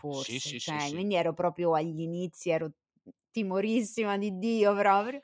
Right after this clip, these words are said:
Speaker 2: Ehm, e quindi insomma ero contentissima perché, eh, cavolo ho detto: "Ma m'avevi detto un sacco di belle parole", quindi dovevo assolutamente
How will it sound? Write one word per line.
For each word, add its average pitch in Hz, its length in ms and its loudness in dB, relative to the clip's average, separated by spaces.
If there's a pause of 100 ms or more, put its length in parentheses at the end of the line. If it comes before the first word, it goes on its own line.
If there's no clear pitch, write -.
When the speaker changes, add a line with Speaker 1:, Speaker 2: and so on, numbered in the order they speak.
(540)
Speaker 2:
Ehm, 180 920 4
e 226 180 -2
quindi 285 320 0
insomma 220 520 2
ero 175 180 -2
contentissima 190 1000 -2
perché, 170 420 -2
eh, - 200 -14
cavolo 180 400 -2
ho 175 40 0
detto: 170 600 2
"Ma 185 280 0
m'avevi 196 720 -2
detto 190 280 -4
un 208 60 -6
sacco 254 280 -8
di 220 280 -4
belle 185 280 2
parole", 170 480 0
quindi 202 260 -2
dovevo 170 280 -2
assolutamente 185 720 -4